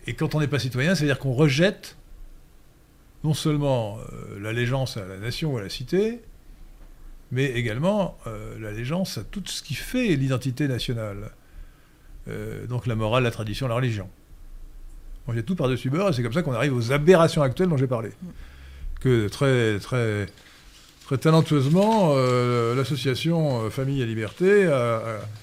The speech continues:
Speaker 1: a, a combattu dans ce livre, dans ce colloque, euh, dans ce, dans sa lettre, euh, dans sa lettre d'information, euh, lettre, lettre de Famille et Liberté.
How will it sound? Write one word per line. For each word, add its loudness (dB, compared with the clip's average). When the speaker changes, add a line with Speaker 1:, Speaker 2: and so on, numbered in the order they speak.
Speaker 1:
a, -4
a -4
combattu 2
dans -2
ce -6
livre, 2
dans -2
ce -4
colloque, -2
euh, -6
dans -8
ce, -8
dans -8
sa -6
lettre, -6
euh, -10
dans -8
sa -6
lettre -4
d'information, -4
euh, -8
lettre, -6
lettre -2
de 2
Famille -2
et 0
Liberté. 0